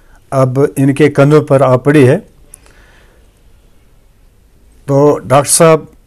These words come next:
से हम ये जानना चाहेंगे कि इन जिम्मेदारियों को डॉक्टर साहब किस तरह से देखते हैं और किस तरह से निभाते हैं।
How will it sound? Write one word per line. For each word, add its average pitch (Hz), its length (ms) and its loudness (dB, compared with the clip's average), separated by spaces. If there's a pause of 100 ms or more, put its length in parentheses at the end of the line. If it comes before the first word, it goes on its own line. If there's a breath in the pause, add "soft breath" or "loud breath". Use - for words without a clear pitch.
(140)
से - 120 -2
हम 151 240 2
ये 156 320 2
जानना 143 360 2
चाहेंगे 143 480 0
कि 135 320 -6 (840 soft breath)
इन 214 240 2
जिम्मेदारियों 160 720 2
को - 160 -4
डॉक्टर 123 280 -2
साहब 156 360 0 (880 soft breath)
किस 196 260 -2
तरह 160 220 2
से 160 120 -2
देखते 160 360 0
हैं 190 300 -2 (400 soft breath)
और 190 140 4 (160)
किस 233 240 0
तरह 147 220 2
से 147 140 -2
निभाते 127 420 0
हैं। 104 260 -4